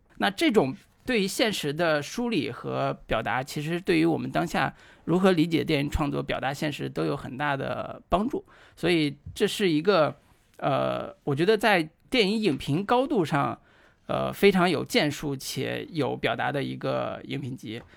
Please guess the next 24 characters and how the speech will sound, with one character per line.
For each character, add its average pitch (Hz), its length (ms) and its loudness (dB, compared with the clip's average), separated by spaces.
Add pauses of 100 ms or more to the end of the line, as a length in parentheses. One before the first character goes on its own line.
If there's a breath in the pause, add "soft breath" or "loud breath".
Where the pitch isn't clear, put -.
(180 loud breath)
所 - 160 -4
以 135 340 2 (160)
我 135 480 0 (640)
其 - 140 2
实 233 140 -2
不 147 220 -6
是 208 120 -2
特 233 140 -4
别 160 120 6
推 160 200 0
荐 156 420 0 (220)
所 - 180 -4
有 165 220 4
听 - 300 -4
到 151 240 6
我 117 140 -2
们 127 180 -4
这 151 100 -4
个 147 80 -2
节 135 140 -4
目 147 120 -2
的 131 100 -4
人 120 180 -6
读， - 260 -10